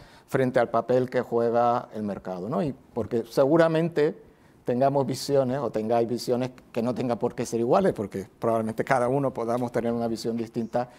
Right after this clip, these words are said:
sobre cuál debe ser el papel relativo de uno y de otro. Entonces, como queráis comenzar, uno u otro, eh,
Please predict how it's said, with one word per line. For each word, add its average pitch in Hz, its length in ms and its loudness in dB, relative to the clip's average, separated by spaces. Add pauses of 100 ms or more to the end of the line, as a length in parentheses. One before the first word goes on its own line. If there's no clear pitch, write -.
(180)
sobre 120 300 0
cuál 123 200 2
debe 123 200 0
ser 120 160 0
el 120 80 -2
papel 117 360 0
relativo 113 560 -2
de 107 120 -2
uno 104 220 -6
y 98 80 -4
de 90 120 -8
otro. - 260 -16 (460)
Entonces, 123 380 -6 (480)
como 110 260 -6
queráis 123 320 0
comenzar, 143 800 -2
uno 123 280 -4
u 120 140 -4
otro, 165 460 -2 (260)
eh, 92 540 -8